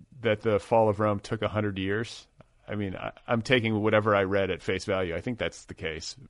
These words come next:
Um, let's just assume it's true.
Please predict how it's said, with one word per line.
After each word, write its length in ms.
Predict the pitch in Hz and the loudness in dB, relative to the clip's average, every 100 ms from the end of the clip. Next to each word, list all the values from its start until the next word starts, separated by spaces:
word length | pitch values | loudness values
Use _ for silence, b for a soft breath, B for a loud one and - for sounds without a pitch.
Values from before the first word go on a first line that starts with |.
| _ | _
Um, 460 | - 98 87 76 76 b b b b b b | -6 -4 -4 -6 -12 b b b b b b
let's 160 | 127 - | -2 0
just 200 | 143 - | -2 -2
assume 360 | 113 127 117 | -4 0 2
it's 180 | 98 - | 0 -4
true. 480 | - 123 110 95 87 | -2 4 4 4 -2